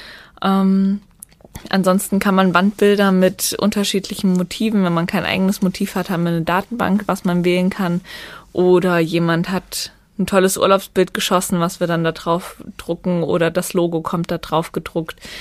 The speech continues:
Ähm, da gibt's ganz, ganz viele Möglichkeiten, auch mit farbigen Elementen, die man machen kann. Wir können jedes unserer, ähm, Schaumstoffelemente, die wir an die Decke hängen, ähm, in unterschiedlichen Farben gestalten. Haben wir zum Beispiel in, ähm,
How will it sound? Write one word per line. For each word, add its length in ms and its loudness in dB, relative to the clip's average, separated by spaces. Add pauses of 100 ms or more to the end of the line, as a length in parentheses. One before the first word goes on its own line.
(380)
Ähm, 540 0 (280)
da 100 2
gibt's 260 -4
ganz, 220 0
ganz 220 -4
viele 200 0
Möglichkeiten, 640 0
auch 200 -2
mit 140 2
farbigen 520 0
Elementen, 640 -2
die 100 -4
man 180 -4
machen 260 -6
kann. 260 -4
Wir 80 -4
können 260 -2
jedes 380 -2
unserer, 540 -4 (580)
ähm, 460 0 (120)
Schaumstoffelemente, 920 0
die 140 -2
wir 160 0
an 340 0
die 100 -2
Decke 260 0
hängen, 520 0
ähm, 420 -2 (200)
in 120 -4
unterschiedlichen 640 0
Farben 520 2 (440)
gestalten. 480 0
Haben 120 0
wir 80 -4
zum 180 -4
Beispiel 340 -2
in, 400 0
ähm, 480 -4